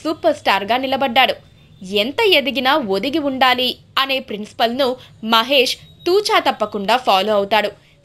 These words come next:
సినిమాల్లో ఎంత స్టైలిష్గా కనిపించినా రియల్ లైఫ్లో చాలా సింపుల్గా కనిపిస్తాడు.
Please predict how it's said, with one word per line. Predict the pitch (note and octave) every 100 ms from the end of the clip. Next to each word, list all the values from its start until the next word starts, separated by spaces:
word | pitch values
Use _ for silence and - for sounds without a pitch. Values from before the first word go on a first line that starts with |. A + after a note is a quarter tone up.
| -
సినిమాల్లో | A3+ B3 C#4 C4+ B3
ఎంత | A#3+ F#3+ G3+ C4+
స్టైలిష్గా | B3+ A3+ G#3 A#3 A#3+ B3
కనిపించినా | A#3 G#3+ G#3 G#3 A#3 B3 A3+ - _ -
రియల్ | D#4 G4 F4
లైఫ్లో | A#3+ G3+ G#3+ A#3
చాలా | D4+ - A3+ F#3+ A#3 B3
సింపుల్గా | A3+ G3+ G3 F#3+ A#3
కనిపిస్తాడు. | A#3 G#3 A3 A3+ A#3+ G#3+